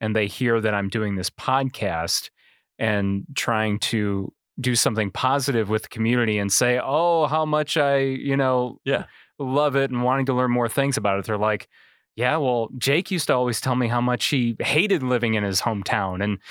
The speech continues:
Speaker 1: blah, blah, blah, blah," you know, and, and that, that's all true. And I'm sure, <clears throat> um, there
Speaker 2: That,
Speaker 1: are
Speaker 2: that
Speaker 1: s-
Speaker 2: comes with age, too.
Speaker 1: It, it, it's an
Speaker 2: It's,
Speaker 1: age,
Speaker 2: it's
Speaker 1: yeah.
Speaker 2: hard to find
Speaker 1: It, it
Speaker 2: a
Speaker 1: is.
Speaker 2: nineteen-year-old who just is full of community pride,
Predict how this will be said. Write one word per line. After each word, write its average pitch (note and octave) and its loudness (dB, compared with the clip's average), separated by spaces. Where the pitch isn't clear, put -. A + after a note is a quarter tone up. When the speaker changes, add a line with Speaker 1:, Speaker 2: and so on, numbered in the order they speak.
Speaker 1:
blah, F#3+ 2
blah, G3 0
blah, F3 -2
blah," E3 2
you B2+ 0
know, C3 2
and, B2+ 0
and B2+ 2
that, C3+ 0
that's C#3 2
all E3 2
true. E3+ 2
And B2 2
I'm C#3 2
sure, F#3 2
<clears throat> - -20
um, B2 0
there B2+ 0
Speaker 2:
That, B2+ 2
Speaker 1:
are B2+ 2
Speaker 2:
that A#2 4
Speaker 1:
s- - 0
Speaker 2:
comes F3 -2
with G#2+ 0
age, B2+ -2
too. - -2
Speaker 1:
It, F#3+ 0
it, G#3+ 0
it's A3 0
an A3 0
Speaker 2:
It's, F3+ 0
Speaker 1:
age, - -4
Speaker 2:
it's E3+ 0
Speaker 1:
yeah. C3+ 2
Speaker 2:
hard F3+ 2
to C3+ -4
find B2 0
Speaker 1:
It, D3+ 0
it C3+ 4
Speaker 2:
a G#2 2
Speaker 1:
is. F#2 -2
Speaker 2:
nineteen-year-old A2+ 0
who A#2 -2
just A2 0
is D3 2
full B3 0
of B2+ -4
community D#3+ 0
pride, E3+ 0